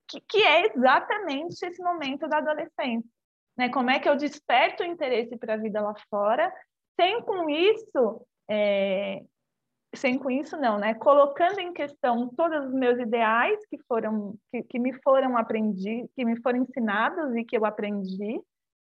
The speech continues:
é... e sem negá-lo, sem dizer, "Bom, não é nada disso", mas ao mesmo tempo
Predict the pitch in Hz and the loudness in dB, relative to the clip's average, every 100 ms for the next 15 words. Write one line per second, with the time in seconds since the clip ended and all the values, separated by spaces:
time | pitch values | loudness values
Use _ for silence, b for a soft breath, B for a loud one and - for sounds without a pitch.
0 | _ 202 196 196 190 - - _ _ _ | _ -6 -4 -2 -2 -6 -12 _ _ _
1 | _ _ _ 349 392 349 - - 262 226 | _ _ _ 4 4 4 -4 0 2 4
2 | 359 320 254 269 339 247 226 240 233 247 | 4 6 6 6 6 2 0 -2 -2 -2
3 | 233 226 220 233 220 240 233 214 202 196 | 0 0 2 0 0 -2 -2 -2 -4 -6
4 | 196 240 370 381 403 403 339 226 233 214 | -6 -2 -2 -4 -6 -6 -2 0 0 0
5 | 214 226 226 226 233 226 | -2 -4 -4 -4 -4 -4